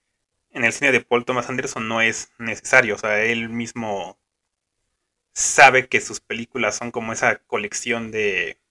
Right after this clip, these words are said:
Pues sí, de si-, de situaciones repartidas, pero que siguen una misma línea emocional. Creo que a mí me gusta justamente por eso, porque no es como...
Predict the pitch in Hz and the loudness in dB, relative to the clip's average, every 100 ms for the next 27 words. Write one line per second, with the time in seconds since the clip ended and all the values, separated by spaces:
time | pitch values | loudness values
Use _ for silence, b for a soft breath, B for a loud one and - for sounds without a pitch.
0 | _ _ _ _ _ _ _ _ _ _ | _ _ _ _ _ _ _ _ _ _
1 | _ _ _ _ _ - 135 190 185 135 | _ _ _ _ _ -2 2 4 4 2
2 | 143 131 - 131 127 120 - 156 147 - | 2 0 0 -2 -2 0 0 0 -2 -2
3 | 110 - 110 - 151 - 110 104 110 - | -2 0 0 0 -2 -2 -6 -4 -6 -6
4 | 131 131 131 131 120 120 127 113 117 117 | -2 -2 -2 -6 -6 -8 -6 -6 -6 -4
5 | 110 101 _ _ _ _ _ 107 104 - | -4 -6 _ _ _ _ _ -10 -8 -8
6 | 107 123 127 131 _ _ - 151 226 180 | -4 0 -2 -2 _ _ -4 0 0 2
7 | 160 147 139 147 120 135 127 123 123 - | 2 2 4 4 4 0 -2 -2 -4 -6
8 | 107 113 123 - 104 - 113 120 - 120 | -4 -4 -4 -8 -8 -6 -6 -6 -6 -6
9 | 95 | -6